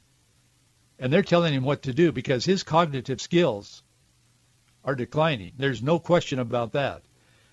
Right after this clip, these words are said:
So that's where we are today, and that's underlying what's going on in the hearing as we speak in Washington, D C.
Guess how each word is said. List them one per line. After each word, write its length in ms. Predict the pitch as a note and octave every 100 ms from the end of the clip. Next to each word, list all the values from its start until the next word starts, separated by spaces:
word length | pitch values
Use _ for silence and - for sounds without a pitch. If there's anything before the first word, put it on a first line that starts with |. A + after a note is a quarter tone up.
| _ _ _ _
So 180 | - C#3
that's 300 | D#3 A#3 -
where 120 | G3+
we 180 | F#3+ F3+
are 280 | F3 F3 C#3+ D3+
today, 520 | - D#3+ F3 D#3 B2+ C#3+
and 200 | C3 B2+
that's 680 | E3 F3+ - - - - - _ _ _ _ _ -
underlying 1000 | F#3 F3+ E3 D3 D#3 - C#3+ F3 D3 C#3
what's 160 | C3+ C3+
going 300 | D3 C#3 C3
on 320 | C3 B2 A#2+ - _ _ _ _ _ _
in 100 | C3+
the 120 | B2+
hearing 420 | A#2 C3 A2+ A2 -
as 220 | B2+ A#2+
we 140 | G#2 A2
speak 460 | - - A2 - - _ _
in 160 | C3+ A2+
Washington, 480 | A2 G#2 A#2 - G2
D 140 | G2
C. 320 | F2+ G2 E2+